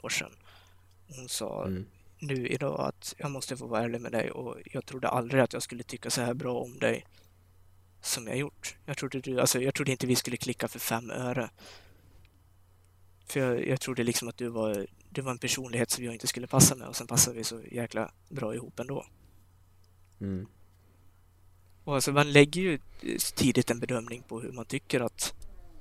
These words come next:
Speaker 1: folk är personlighetsmässigt.
Speaker 2: Ja, ja, det gör man ju.
Speaker 1: Men bara för att jag tycker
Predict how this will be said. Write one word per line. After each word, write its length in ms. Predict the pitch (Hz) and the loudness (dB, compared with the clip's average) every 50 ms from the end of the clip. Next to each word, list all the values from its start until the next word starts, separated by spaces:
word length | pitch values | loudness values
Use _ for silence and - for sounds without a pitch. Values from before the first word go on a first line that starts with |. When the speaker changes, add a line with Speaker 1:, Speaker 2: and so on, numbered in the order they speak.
| - - - - - - - - - - - - - - - - - - | -16 -18 -18 -20 -20 -20 -20 -20 -20 -20 -20 -20 -20 -20 -20 -20 -14 -12
Speaker 1:
folk 380 | - - 131 110 104 - - | -8 -6 -6 -6 -4 0 4
är 260 | 117 131 139 131 127 - - - | 6 6 6 6 4 -2 -10 -10
personlighetsmässigt. 920 | - - - - 107 101 - - - - - - - - - - - - - - - - - - - - - - - - - - - - - - - - - - - - | -10 -10 -8 -6 -6 -6 -6 -4 2 4 4 4 4 2 -2 -6 -8 -8 -12 -20 -20 -20 -20 -20 -20 -20 -20 -20 -20 -20 -20 -20 -20 -20 -16 -14 -14 -14 -14 -18 -16 -4
Speaker 2:
Ja, 200 | - 98 104 120 | 0 0 2 2
ja, 180 | 156 - - - | 2 0 -2 -4
det 60 | - | -6
gör 120 | 131 165 - | -6 -6 -6
man 80 | - | -8
ju. 60 | - - | -8 -6
Speaker 1:
Men 120 | 151 143 135 | -6 -2 2
bara 260 | 143 143 139 147 147 | 6 8 8 8 8
för 120 | - 165 | 6 4
att 100 | - - | 2 4
jag 200 | 160 170 180 - | 4 2 2 2
tycker 480 | - - 127 - - - 120 113 - | 0 -4 -6 -4 -2 0 0 0 0